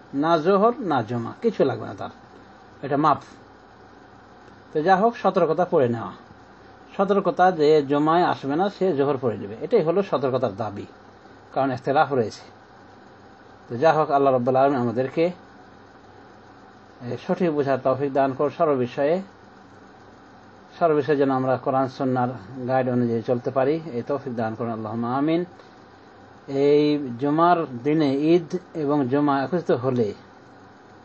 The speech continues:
অর্থাৎ জুমার দিনে ঈদ হলে এ বিষয়ে কি করণীয়, এ বিষয়ে আমি আরও বিস্তারিত আলোকপাত করেছি, এ, যে কোনো প্রশ্নোত্তর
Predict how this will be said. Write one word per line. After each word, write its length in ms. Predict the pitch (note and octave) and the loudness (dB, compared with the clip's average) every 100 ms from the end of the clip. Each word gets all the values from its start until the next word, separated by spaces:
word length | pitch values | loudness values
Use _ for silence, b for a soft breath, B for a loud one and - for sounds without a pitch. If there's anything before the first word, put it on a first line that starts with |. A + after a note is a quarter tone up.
| - - - - - - - - | -20 -20 -20 -20 -20 -20 -20 -16
অর্থাৎ 180 | B2+ C3+ | -4 -2
জুমার 280 | C#3 E3+ E3+ | 2 2 4
দিনে 180 | E3 D#3+ D#3 | 2 2 0
ঈদ 80 | D3 | 0
হলে 140 | D#3 D#3+ C#3 | 2 4 4
এ 40 | |
বিষয়ে 320 | C#3 D3+ D#3 | 2 0 0
কি 140 | D3 G3+ | 0 0
করণীয়, 400 | G3 C#3+ C3+ D#3 C#3 | 2 2 2 0 -2
এ 20 | |
বিষয়ে 280 | C#3 E3+ D#3 | -2 -2 0
আমি 100 | E3 | 0
আরও 220 | D#3 F3 F3+ | 0 2 2
বিস্তারিত 340 | E3+ F#3+ F3 | 0 -2 2
আলোকপাত 360 | D3+ D3 D3+ - | 2 2 0 -2
করেছি, 320 | B2+ G2+ - G#2+ - - - - - - - - - | -4 -6 -14 -18 -18 -20 -20 -20 -20 -20 -20 -20 -10
এ, 220 | C3+ C3 B2 | -4 -2 0
যে 80 | D#3 | 0
কোনো 260 | D#3+ E3 D#3 | 2 2 2
প্রশ্নোত্তর 520 | D#3+ C#3 D#3 - D3+ | 0 -4 -4 0 0